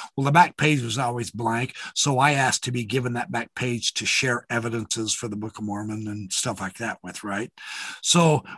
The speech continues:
when the Salamander letter came out, I, and I've got this somewhere in my library. I've kept all those somewhere.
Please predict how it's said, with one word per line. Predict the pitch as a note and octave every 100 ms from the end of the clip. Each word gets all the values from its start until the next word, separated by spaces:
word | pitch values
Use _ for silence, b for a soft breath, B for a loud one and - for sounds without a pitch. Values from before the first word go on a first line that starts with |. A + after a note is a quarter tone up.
| -
when | D#3+
the | C#3+
Salamander | - - - A#3+ D4+ D4+ F#3+ C3+ A2+ G2+
letter | G2 F#2 E2+
came | - G2 E2
out, | D#2+ D#2 D#2+ - - _ B B B B B _
I, | D3 G3+
and | G3+ F3+ - D3
I've | D4 E4+ C3+
got | - D#3 - -
this | E3+ F#3+ -
somewhere | G#3 A3 F3 D3+ D3
in | D3
my | C#3
library. | C3+ C#3+ C#3 A2 G2+ -
I've | F3+ -
kept | - F#3 D#3
all | C3+ A2+
those | A#2 A2+ -
somewhere. | - C3 G#2 F#2+ F#2